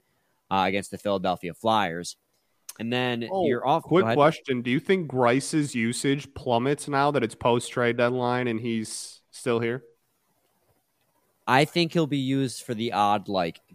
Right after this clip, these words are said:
Speaker 1: give Nedeljkovic a rest performance, but that's it.
Speaker 2: Okay. Uh,
Speaker 1: I don't
Speaker 2: I was thinking the same thing. I, I don't think we're gonna be trying to, like, showcase him too much is
Speaker 1: There,
Speaker 2: my
Speaker 1: there's
Speaker 2: point anymore.
Speaker 1: really no reason to have Grice play because he's been really rough.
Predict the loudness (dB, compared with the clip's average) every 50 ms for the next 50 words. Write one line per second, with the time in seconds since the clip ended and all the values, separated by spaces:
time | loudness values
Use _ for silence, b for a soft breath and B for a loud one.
0 | -20 -10 -4 0 0 0 0 -2 -2 0 2 0 0 -2 -6 -10 -10 -8 -8 -6
1 | -6 -6 -6 -8 -10 -12 -14 -14 -10 -8 -8 -6 -6 -6 -8 -10 -14 -12 -8 -8
2 | -8 -8 -8 -12 -14 -14 -18 _ _ _ _ _ _ _ -10 -8 -6 -6 -6 -8
3 | -8 -12 _ 0 4 6 6 8 8 8 8 6 4 2 0 0 0 0 -2 -2
4 | 0 0 0 0 0 2 4 6 6 8 6 6 4 4 2 0 -2 0 0 0
5 | 0 -2 -2 -6 -4 -4 -2 -2 -2 -2 -2 -2 -2 0 0 0 0 0 -2 -2
6 | -2 -4 -6 -6 -4 -2 -2 -4 -4 -6 -6 -8 -8 -10 -14 -16 -14 -14 -12 -12
7 | -10 -10 -10 -10 -4 -2 -2 -2 0 2 4 4 4 4 2 0 -6 -10 -10 -10
8 | -6 -4 -2 0 4 4 4 6 4 4 2 2 2 2 2 2 0 -2 -2 -4
9 | -4 -4 -6 -8 -6 -6 -4 -4 -2 -2 -2 -2 -4 -6 -6 -6 -6 -6 -8 -12
10 | -18 -12 -6 -4 -2 -2 -2 -2 -4 -6 _ _ _ _ _ _ _ _ -6 -2
11 | 0 0 0 0 -2 -4 -2 0 0 0 0 0 -2 -2 -2 -2 -4 -2 -2 0
12 | -2 -2